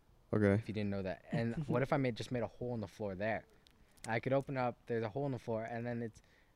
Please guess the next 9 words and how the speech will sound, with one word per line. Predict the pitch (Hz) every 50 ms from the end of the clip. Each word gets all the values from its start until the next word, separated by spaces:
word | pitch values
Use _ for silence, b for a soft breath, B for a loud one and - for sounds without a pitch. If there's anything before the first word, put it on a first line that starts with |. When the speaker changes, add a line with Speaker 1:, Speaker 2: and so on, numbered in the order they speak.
| _ - 160 160 160
Speaker 2:
it's | 127 - -
tunnels | - - - 139 135 135 127 117
and | 123 117 -
stuff | - 120 117 - -
underneath | 123 120 120 117 117 123 123 120 - -
my | 113 104
room. | 101 95 98 92 90 87 - - _ - - - B B B B B B B
Speaker 1:
You | - - 120
know | 117 127 143 160 147 120 -